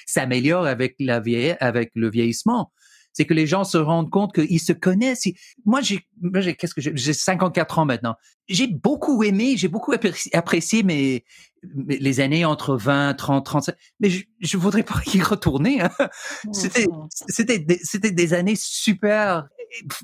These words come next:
Speaker 1: fantastiques, merveilleuses. Mais j'ai beaucoup appris. Je, je voudrais pas sacrifier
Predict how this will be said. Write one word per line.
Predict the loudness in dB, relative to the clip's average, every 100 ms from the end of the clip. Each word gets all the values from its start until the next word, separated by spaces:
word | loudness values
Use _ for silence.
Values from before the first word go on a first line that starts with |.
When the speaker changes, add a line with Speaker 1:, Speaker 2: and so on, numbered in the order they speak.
| -12
Speaker 1:
fantastiques, | -2 2 2 0 0 0
merveilleuses. | 2 2 4 2 2 -2 -6 _ _ _ _
Mais | 0 2 2
j'ai | 2 0
beaucoup | 2 0 2 0
appris. | 0 -2 -2 0 0
Je, | 0 -2
je | -2
voudrais | 2 2 2
pas | 0 -2 -4
sacrifier | -2 -2 -2 0 0 0 -2 2 2 2